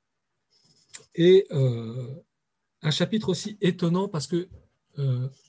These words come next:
à mon avis, extrêmement, euh, original. Vous allez voir que c'est un chapitre qui a, euh, pour moitié une partie biblique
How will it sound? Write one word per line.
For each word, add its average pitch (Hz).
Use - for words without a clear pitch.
à 147
mon 160
avis, 180
extrêmement, 170
euh, 127
original. 143
Vous 156
allez 175
voir 196
que 190
c'est -
un 170
chapitre 202
qui 190
a, 151
euh, 120
pour 127
moitié 165
une 123
partie 143
biblique 160